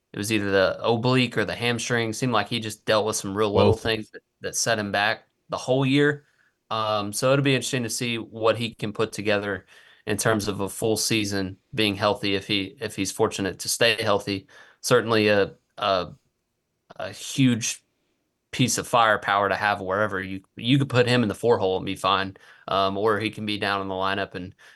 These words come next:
Speaker 1: help you turn it over. But I mean, it, you see it with all the really good teams. It's like, there's no, there's no let off. And that was kinda one of the issues for us last year, as we struggled to get production,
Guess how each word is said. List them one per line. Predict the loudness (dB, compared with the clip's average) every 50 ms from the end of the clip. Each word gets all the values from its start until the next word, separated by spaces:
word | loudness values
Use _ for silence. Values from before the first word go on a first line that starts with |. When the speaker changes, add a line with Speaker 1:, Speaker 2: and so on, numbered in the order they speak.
| _ -2
Speaker 1:
help | -2 0 0 0
you | -2
turn | 0 2 2 4 4
it | 4 4
over. | 4 4 4 4 2 2
But | 2 2 2 0 0 -2 _ _ _ -20 -20 -20 _ _ -2
I | 0
mean, | 0 0 0 -2 -4 -10 _ _ _ _ _
it, | -18 -18 -18 -18 -20 _ _ _
you | -8 -4 -2 0
see | 2 4 4 4 6
it | 4 4
with | 4 2 2
all | 2 4 6 6 6
the | 6 4
really | 4 4 6 6 6 6
good | 6 4 2 2
teams. | 2 2 4 4 4 4 2
It's | -2 -2 0
like, | 2 2 2 0 -4 _ _ _ _ _ _ -10
there's | -8 -8 -6 -2
no, | 2 4 6 8 8 8 8 6 6 4 0 -6 _ _ _ _ _ _ _ _ _ _ _ _ _ _ _
there's | -8 -4 0
no | 2 4 4 4
let | 4 4 4 4
off. | 4 2 -2 -4 -6
And | -8 -8
that | -8 -8
was | -10 -10 -10
kinda | -4 -2 0 2 4 4
one | 4 4 4 4
of | 4
the | 2 0 0
issues | 0 -2 -4 -6 -6 -2 -2 -2 -2 -2
for | -2 0 0 0
us | 0 0 0
last | 0 0 0 0 0 -2
year, | -2 -2 -2
as | -4 -4
we | -6 -8
struggled | -8 -4 0 2 2 2 2 0 -2
to | -2
get | -2 -2 -2 -4 -4
production, | -4 0 2 2 2 0 0 -4 -4 -4 -4 -8 -12